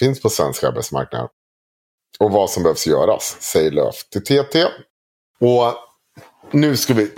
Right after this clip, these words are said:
tala om lite ryggradslöshet här som riskerar mitt jobb, men jag känner ändå så att det är värt att kommentera. Och då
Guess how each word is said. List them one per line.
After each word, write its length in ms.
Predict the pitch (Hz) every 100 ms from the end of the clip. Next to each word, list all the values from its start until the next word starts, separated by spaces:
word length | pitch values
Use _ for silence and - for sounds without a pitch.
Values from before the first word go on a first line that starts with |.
| - _
tala 480 | - 120 85 87 82
om 380 | - 92 85 -
lite 320 | 92 92 95 92
ryggradslöshet 2250 | 98 101 98 127 113 110 123 113 107 95 - - 120 110 110 113 110 - 143 - -
här 260 | 87 65 71 -
som 420 | - 90 80 82 -
riskerar 680 | 78 90 - 90 82 82
mitt 280 | 78 78 -
jobb, 380 | 117 87 71 71
men 340 | 78 76 71 - - - - - -
jag 140 | 85
känner 320 | - 90 87
ändå 240 | 80 78 73
så 140 | -
att 120 | 73
det 100 | 80
är 180 | 78 69
värt 360 | 73 69 - -
att 340 | 69 67 67
kommentera. 720 | - 82 80 80 117 92 76 71 _ _ _ _
Och 100 | 90
då 400 | 92 107 104 104